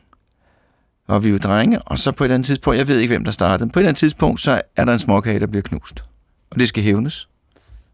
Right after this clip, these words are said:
Så laver man en hævnknusning af en småkage i den andens kasse, og så eskalere hævnen. Og på et tidspunkt, så sidder både Philip og jeg,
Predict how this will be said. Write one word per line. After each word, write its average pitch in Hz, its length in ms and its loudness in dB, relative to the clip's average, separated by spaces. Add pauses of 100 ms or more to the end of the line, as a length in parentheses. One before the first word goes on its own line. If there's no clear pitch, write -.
(400)
Så - 140 -2
laver 113 220 4
man 113 120 0
en 104 80 0
hævnknusning 120 760 -2
af 107 220 0 (640)
en 101 100 -4
småkage 104 420 0
i 95 40 0
den 101 100 0
andens 123 380 -2 (480)
kasse, 135 340 -2 (120)
og - 120 0
så 180 180 2 (560)
eskalere 147 500 2
hævnen. 120 420 -2 (880)
Og - 140 0
på 160 80 2
et 147 60 0
tidspunkt, 170 340 0
så 156 100 -2
sidder - 200 0
både 139 180 2
Philip 180 260 -2
og 135 60 2
jeg, 113 260 2